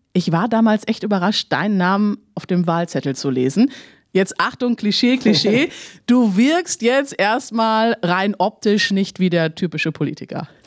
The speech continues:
Speaker 2: Das kann ich nur unterstreichen an der Stelle. Also ich bin nicht der klassische, ähm,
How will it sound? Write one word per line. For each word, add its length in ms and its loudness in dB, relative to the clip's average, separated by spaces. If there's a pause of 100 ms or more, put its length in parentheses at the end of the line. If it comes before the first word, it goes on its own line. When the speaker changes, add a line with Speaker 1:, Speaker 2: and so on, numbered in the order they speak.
(160)
Speaker 2:
Das 180 -8
kann 140 2
ich 80 0
nur 80 -2
unterstreichen 580 -2
an 100 0
der 120 2
Stelle. 320 -2
Also 200 -4
ich 100 -10
bin 120 -2
nicht 220 -4
der 300 2
klassische, 920 0
ähm, 320 -2